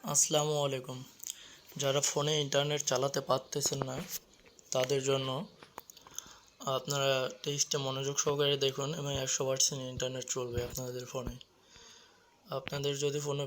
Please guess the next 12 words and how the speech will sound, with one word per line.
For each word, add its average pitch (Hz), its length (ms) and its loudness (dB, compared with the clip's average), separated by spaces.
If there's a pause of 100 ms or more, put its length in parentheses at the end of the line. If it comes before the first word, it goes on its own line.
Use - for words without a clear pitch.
ভিপিএন 139 440 -2
ডাউনলোড 131 420 0
করা 131 220 0
থাকে, 131 200 -4 (100)
যেমন 127 260 -4
আমার 123 220 -8
কাছে 127 280 -2
আছে 131 180 0 (240)
চারটা - 360 -6
ওয়ান, 123 160 -4 (200)
এই 135 120 -12
ভিপিএন 135 320 -8